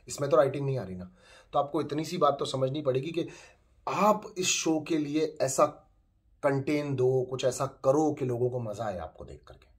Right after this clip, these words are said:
वैसा आप नहीं कर रहे। चलिए दोस्तों, ये था मेरे accordingly आज का रिव्यू। हो सकता है मेरा ये सेकंड लास्ट या लास्ट रिव्यू हो,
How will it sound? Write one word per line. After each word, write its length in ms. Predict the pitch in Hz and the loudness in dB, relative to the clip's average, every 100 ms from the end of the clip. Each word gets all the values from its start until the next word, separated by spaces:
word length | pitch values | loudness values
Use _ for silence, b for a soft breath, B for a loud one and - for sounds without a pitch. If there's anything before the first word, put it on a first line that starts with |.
| - | -10
वैसा 200 | 120 123 | -6 -4
आप 120 | 95 82 | -6 -8
नहीं 100 | 80 | -16
कर 100 | 67 | -20
रहे। 720 | - _ _ _ _ _ - | -20 _ _ _ _ _ -8
चलिए 160 | 127 | -2
दोस्तों, 260 | 135 127 135 | -2 0 -2
ये 60 | 123 | -2
था 60 | |
मेरे 160 | 120 117 | -2 -4
accordingly 380 | 110 101 104 104 | -4 -6 -4 -6
आज 140 | 92 | -6
का 100 | 104 | -8
रिव्यू। 280 | 92 101 165 165 B B B - | -8 -4 -2 -4 B B B -2
हो 80 | 160 | 0
सकता 300 | 175 - 151 | 0 4 6
है 100 | 139 | 6
मेरा 180 | 131 127 | 4 2
ये 380 | 123 127 127 123 | 2 2 2 0
सेकंड 280 | 123 120 135 | -6 -2 0
लास्ट 300 | 127 120 - | 2 0 -2
या 80 | 113 | -4
लास्ट 360 | 107 127 - | -2 -2 -4
रिव्यू 280 | 120 127 139 | -4 -2 0
हो, 140 | 135 | 2